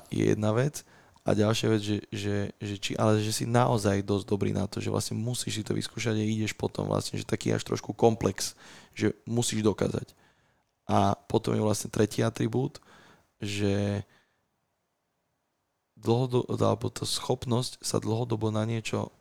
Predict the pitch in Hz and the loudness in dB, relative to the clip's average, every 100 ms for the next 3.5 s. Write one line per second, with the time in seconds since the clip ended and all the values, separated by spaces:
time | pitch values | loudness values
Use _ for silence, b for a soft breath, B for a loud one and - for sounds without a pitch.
0 | _ - 113 - 120 113 107 113 107 - | _ -8 -8 -2 0 0 -2 -4 -4 -4
1 | 117 - 117 123 135 b b b - - | -4 -2 0 0 0 b b b -6 -2
2 | - 104 - 110 110 110 110 110 - 110 | 0 -2 -4 -4 -2 -2 -2 -4 -2 0
3 | 107 - - 107 | -2 -6 -6 -2